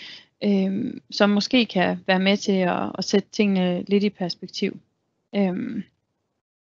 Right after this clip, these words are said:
så hvis vi kigger på, hvad der ellers lå ud over gruppehusene. Øhm, så var der jo også, hvad skal man sige, traditionelle,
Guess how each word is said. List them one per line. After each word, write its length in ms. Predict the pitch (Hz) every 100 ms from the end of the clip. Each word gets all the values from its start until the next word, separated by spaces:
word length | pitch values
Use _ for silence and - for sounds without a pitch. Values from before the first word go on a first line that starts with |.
| _ _
så 160 | - 220
hvis 320 | 196 196 214
vi 60 | 233
kigger 280 | - 302 311
på, 300 | 262 220 196
hvad 180 | 202
der 100 | 220 -
ellers 360 | 302 294 208 190
lå 200 | 185 -
ud 180 | 277 302
over 360 | 180 - 170 _ _ 185
gruppehusene. 720 | 175 175 170 - 175 - - _ - - - - - - -
Øhm, 580 | 208 208 196 196 196 214
så 160 | - 247
var 160 | 247
der 140 | 262 247
jo 180 | - 220
også, 240 | 240 233 - _ _ _ _ _ _ _ _ _ -
hvad 120 | 185
skal 140 | -
man 100 | 185
sige, 240 | 190 196 190
traditionelle, 800 | - 196 - 208 214 208 185